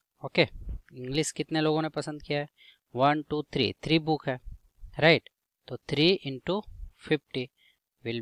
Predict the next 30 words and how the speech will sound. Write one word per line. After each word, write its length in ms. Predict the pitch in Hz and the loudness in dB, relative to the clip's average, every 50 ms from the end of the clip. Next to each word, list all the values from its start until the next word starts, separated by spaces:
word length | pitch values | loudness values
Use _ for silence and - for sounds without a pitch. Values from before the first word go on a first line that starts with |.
| 117 139 | -2 -2
be 80 | 165 208 - _ _ _ _ _ _ | -4 -4 -4 _ _ _ _ _ _
one 300 | 113 107 117 120 120 123 - | -8 0 0 0 0 0 -6
fifty 360 | - 123 - _ _ - 113 110 - | -8 -8 -10 _ _ -6 -4 -4 -6
student। 500 | - - 107 101 104 104 107 107 - - _ _ - - _ _ _ _ _ _ _ _ _ _ _ _ _ _ _ _ _ - | -8 -8 -8 -6 -6 -6 -6 -8 -14 -18 _ _ -16 -16 _ _ _ _ _ _ _ _ _ _ _ _ _ _ _ _ _ -10
ओके, 240 | 139 - - 170 - - - - - - - - - - - - | 0 6 6 6 6 6 -2 -4 -4 -4 -6 -8 -10 -12 -8 -6
वन 160 | 117 120 120 | -6 -6 -6
फिफ्टी 460 | - - 123 - _ _ - 170 208 - | -6 -8 -10 -10 _ _ -6 -6 -6 -2
स्टूडेंट्स। 580 | - - - - 123 104 107 104 107 - - - _ _ _ _ _ _ _ _ _ _ _ - | -2 -4 -2 -2 -6 -4 -4 -6 -6 -10 -16 -18 _ _ _ _ _ _ _ _ _ _ _ -12
Similarly 540 | - 139 143 143 143 147 147 151 160 165 | -6 -2 -2 0 4 4 4 6 4 4
मैथमेटिक्स 640 | 156 143 135 131 - 139 135 143 135 - 175 - - | 4 2 0 0 0 0 -2 0 0 0 -2 -4 -2
कितने 280 | - - 156 - 170 165 | -6 -6 -4 0 0 2
लोगों 240 | 165 165 160 165 160 | 2 2 0 0 -2
को 80 | 170 156 | -4 -4
पसंद 400 | - 165 156 - 165 156 151 147 | -4 -4 -4 -4 -6 -6 -6 -8
है? 80 | 151 - - - - - - - - _ _ _ _ _ _ - - - _ _ _ _ - | -10 -8 -8 -10 -10 -10 -14 -16 -16 _ _ _ _ _ _ -20 -20 -20 _ _ _ _ -8
मैथ्स 380 | 117 117 135 156 - - - - | -2 2 2 2 2 0 -2 -4
कितने 240 | - 151 151 165 165 | -4 -8 -4 0 2
लोगों 240 | 165 165 165 165 | 2 2 2 0
को 80 | 165 170 | -2 -4
पसंद 340 | 160 151 - 180 160 156 160 | -4 -2 -2 -2 -2 -2 -2
है? 100 | 160 165 - _ _ _ _ | -4 -4 -8 _ _ _ _
वन, 320 | 127 131 143 147 156 170 170 - _ | 4 6 8 8 6 4 -2 -6 _
टू, 180 | 160 160 165 - - | -4 -4 -4 -6 -4
थ्री, 200 | - 151 147 123 113 - _ _ _ _ _ _ _ _ _ _ _ | 0 2 2 2 2 -2 _ _ _ _ _ _ _ _ _ _ _
तो 80 | - | -2
ये 200 | 143 143 156 156 | 2 6 6 8
हो 80 | 156 151 | 6 8
गया 140 | 151 160 156 - - - | 6 4 2 2 -2 2
three 280 | 156 170 175 196 226 - _ _ _ _ _ _ _ _ _ _ _ _ _ _ _ _ _ - | 4 6 6 6 4 0 _ _ _ _ _ _ _ _ _ _ _ _ _ _ _ _ _ -4
into 400 | - 160 151 139 - 185 214 | -2 -2 -2 0 2 2 2